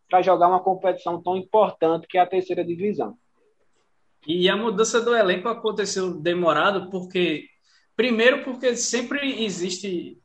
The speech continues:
Speaker 2: é, sempre não, né? É comum que a, a diretoria do treze, ela não, não tenha os pés no chão e ache que tá tudo bem onde, não,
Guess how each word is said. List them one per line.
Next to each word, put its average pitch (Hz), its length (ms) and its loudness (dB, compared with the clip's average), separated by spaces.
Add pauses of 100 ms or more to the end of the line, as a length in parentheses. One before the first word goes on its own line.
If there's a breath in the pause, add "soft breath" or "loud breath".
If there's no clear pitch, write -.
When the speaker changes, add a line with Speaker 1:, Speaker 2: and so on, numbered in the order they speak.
Speaker 2:
é, 139 520 -6
sempre 269 420 -4
não, 160 140 2
né? 175 260 -2
É 175 60 -6
comum 185 420 -4
que 214 480 -6
a, 156 240 -8 (140)
a 151 100 -2
diretoria 156 540 -4
do 135 160 -14
treze, 160 440 -4
ela 165 200 -2
não, 190 160 -4
não 220 260 -4
tenha 214 240 -2
os 214 140 -6
pés 190 260 -2
no 202 100 -6
chão 180 400 -6
e 190 220 -2
ache 175 300 -2
que 185 80 -14
tá 180 160 0
tudo 185 280 -6
bem 170 320 -2
onde, 185 200 -6
não, 202 200 -8